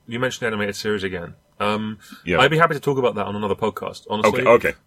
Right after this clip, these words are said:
Speaker 1: I think talking about D C animation is something we should do.
Speaker 2: Okay.
Speaker 1: Because it's well worth talking
Speaker 2: Okay,
Speaker 1: about.
Speaker 2: well, we can
Speaker 1: I just
Speaker 2: do
Speaker 1: wanted
Speaker 2: that.
Speaker 1: to get to, just get that out there. You know?
Speaker 2: All right.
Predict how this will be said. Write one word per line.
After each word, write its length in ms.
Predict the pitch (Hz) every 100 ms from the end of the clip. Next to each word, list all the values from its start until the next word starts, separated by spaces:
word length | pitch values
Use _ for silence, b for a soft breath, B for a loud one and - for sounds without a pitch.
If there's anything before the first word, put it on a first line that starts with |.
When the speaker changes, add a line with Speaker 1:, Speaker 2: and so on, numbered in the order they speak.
| -
Speaker 1:
I 140 | -
think 180 | - 139
talking 200 | 156 135
about 180 | 135 110
D 140 | 123
C 140 | 107 120
animation 420 | 104 107 98 101
is 60 | -
something 180 | 101
we 80 | 98
should 160 | 92 95
do. 100 | 95 - _ _ 131
Speaker 2:
Okay. 180 | -
Speaker 1:
Because 120 | 147 113
it's 120 | 107
well 220 | 117 107
worth 160 | 104 -
talking 280 | 101 - 110
Speaker 2:
Okay, 140 | 92
Speaker 1:
about. 100 | 80
Speaker 2:
well, 80 | 101
we 140 | 104
can 100 | 101
Speaker 1:
I 40 | 117
just 80 | 143
Speaker 2:
do 40 |
Speaker 1:
wanted 140 | 123
Speaker 2:
that. 60 | 127
Speaker 1:
to 20 |
get 180 | 107 123
to, 200 | - 95 -
just 200 | 104 -
get 100 | 101
that 160 | 92
out 140 | - -
there. 140 | - -
You 100 | -
know? 60 | 95
Speaker 2:
All 60 |
right. 140 | 78